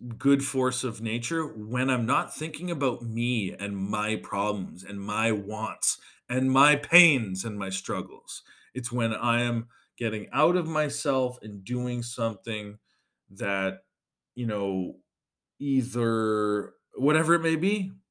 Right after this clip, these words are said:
For some people, it's reading a book. For some people, it's smashing a big old pepperoni pizza. Some people like to exercise. Some people like to drink.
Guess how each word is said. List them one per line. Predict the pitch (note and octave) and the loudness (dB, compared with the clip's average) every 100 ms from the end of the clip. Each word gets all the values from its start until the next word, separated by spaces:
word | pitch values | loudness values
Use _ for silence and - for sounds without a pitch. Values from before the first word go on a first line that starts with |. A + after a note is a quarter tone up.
| _ _ | _ _
For | C3 | -2
some | B2 C#3 | -2 -2
people, | C#3+ B2 A#2 | 0 0 -2
it's | G2 | -2
reading | B2 B2+ G#2 | 0 0 0
a | |
book. | F#2+ C3+ D#3+ E3 | 0 2 4 2
For | - | -6
some | G2+ B2 A2+ | -8 -6 -6
people, | B2+ A#2 A#2 | -4 -4 -2
it's | F#2+ F#2+ | -4 -6
smashing | - A2 A2 A#2 - A2+ | -6 -4 -4 -4 -4 -4
a | |
big | G2 A2 G#2+ | 0 0 0
old | G#2+ F#2+ G2 | 0 -2 -2
pepperoni | A#2 A2+ G#2+ G#2+ G#2 F#2 - | -2 0 -2 -4 -4 -8 -6
pizza. | - C3+ - - G3 F#3+ F#3+ - - - - | 2 2 4 2 2 2 -2 -10 -20 -20 -12
Some | B2+ A#2+ | -4 -2
people | G#2 G2 | 0 0
like | F#2+ F#2 | -2 -4
to | F#2 A#2+ | 0 2
exercise. | D3 - E3 B2+ E3+ D#3+ D#3+ | 2 -2 -4 2 4 4 2
Some | C3 | -4
people | G#2+ G#2+ A#2+ | -4 -2 2
like | C#3 C3+ | 2 2
to | E3+ | 4
drink. | G#3+ D4 D4+ C4 - - | 10 12 10 6 -8 -16